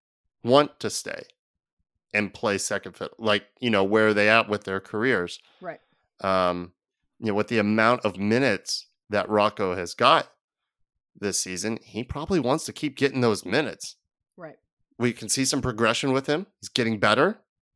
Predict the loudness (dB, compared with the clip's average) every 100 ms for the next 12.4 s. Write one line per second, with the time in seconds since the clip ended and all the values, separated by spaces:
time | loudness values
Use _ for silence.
0 | _ _ _ -10 -4 -2 -2 0 0 -2
1 | -4 -2 0 0 2 2 2 0 -4 _
2 | _ _ _ _ _ _ _ _ -2 -2
3 | 0 -2 0 2 2 0 _ _ 0 2
4 | 2 -2 -2 -2 0 0 2 2 0 _
5 | _ _ _ _ _ _ 0 2 2 2
6 | 2 4 4 2 -2 -4 -2 0 0 -4
7 | -10 _ _ _ -8 -6 -2 -2 -2 -2
8 | -2 -2 -4 -8 _ _ -4 -2 2 0
9 | -2 -6 _ -8 -8 -8 _ _ _ _
10 | _ _ _ -2 -2 0 2 2 0 _
11 | _ _ -8 -4 0 2 0 -2 -4 -4
12 | 0 2 0